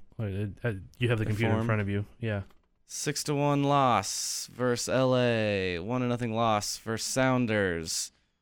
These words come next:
Speaker 2: Draw, draw, draw. Yeah, not good.
Speaker 1: Okay, but similar to Sporting.
Speaker 2: True that.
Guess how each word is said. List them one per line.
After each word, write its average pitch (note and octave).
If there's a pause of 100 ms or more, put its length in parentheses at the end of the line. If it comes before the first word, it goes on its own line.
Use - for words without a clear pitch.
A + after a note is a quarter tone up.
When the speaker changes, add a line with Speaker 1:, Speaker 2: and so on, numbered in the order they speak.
(100)
Speaker 2:
Draw, A2+
draw, G#2+ (380)
draw. A2+ (460)
Yeah, G2+
not G2+
good. G2 (520)
Speaker 1:
Okay, A2
but A#2+ (240)
similar D#3
to A2+
Sporting. G#2 (640)
Speaker 2:
True B2
that. -